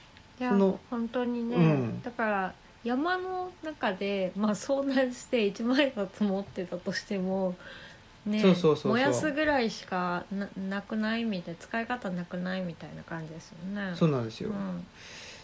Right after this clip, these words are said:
Speaker 2: だから、その生産性って言った時に、今は完全にその財を生み出す生産性なんですよ。
Speaker 1: うん。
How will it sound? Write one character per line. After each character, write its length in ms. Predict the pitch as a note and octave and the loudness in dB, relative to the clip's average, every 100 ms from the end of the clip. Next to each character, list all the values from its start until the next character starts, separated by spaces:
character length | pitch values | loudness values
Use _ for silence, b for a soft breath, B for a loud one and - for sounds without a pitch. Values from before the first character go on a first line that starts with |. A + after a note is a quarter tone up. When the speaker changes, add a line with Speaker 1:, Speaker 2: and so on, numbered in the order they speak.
| - - | -4 2
Speaker 2:
だ 100 | F3 | 4
か 100 | C3+ | 6
ら、 420 | C#3+ D3+ A#2+ A#2 | 10 10 8 4
そ 80 | - | 4
の 220 | G#3+ G#3 G3+ | 6 6 2
生 300 | - D4+ D4+ | 2 2 4
産 240 | D#4 D#4 | 4 4
性 160 | D4+ D4+ | 4 4
っ 40 | |
て 100 | A#3 | 2
言 40 | |
っ 20 | - | -4
た 80 | |
時 120 | C#3 C#3+ | -6 0
に、 140 | G#3 | 2
今 220 | C#4+ C4 | 4 6
は 360 | A3 B3 E3 - B B - | 6 8 6 4 B B 2
完 260 | D4 D4+ | 6 8
全 260 | C#4+ D4 D4 | 8 6 6
に 100 | A#3+ | 4
そ 140 | G3 | 4
の 80 | D#3 | 6
財 340 | A#3+ D#4+ G4 | 8 10 12
を 60 | F#3+ | 10
生 80 | D3+ | 10
み 100 | D#3 | 8
出 100 | D#3+ | 8
す 140 | - | 6
生 200 | A#2+ C#3 | 0 2
産 240 | C3 C3 F3 | 4 4 4
性 80 | A#2 | 2
な 80 | |
ん 60 | - | -2
で 40 | |
す 100 | - | -4
よ。 100 | |
Speaker 1:
う 20 | |
ん。 40 | - | -6